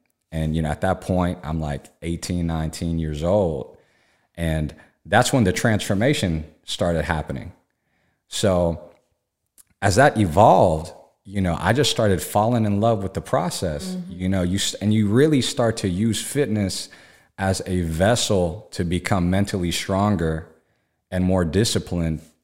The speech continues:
Speaker 1: in my mind, in every pocket of life, like, financially, physically, because, you know, suddenly when you start to succeed in one area,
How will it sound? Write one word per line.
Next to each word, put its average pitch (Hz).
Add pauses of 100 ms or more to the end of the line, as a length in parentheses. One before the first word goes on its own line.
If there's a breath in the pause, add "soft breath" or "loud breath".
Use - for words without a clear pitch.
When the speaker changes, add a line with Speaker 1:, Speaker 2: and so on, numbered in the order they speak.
(160)
Speaker 1:
in 87
my 98
mind, 92
in 87
every 92
pocket 95
of 87
life, 90 (180)
like, 76
financially, 92 (320 soft breath)
physically, 90 (320 loud breath)
because, 98
you 147
know, 101
suddenly 127
when 92
you 117
start 110
to 98
succeed 107
in 87
one 90
area, 98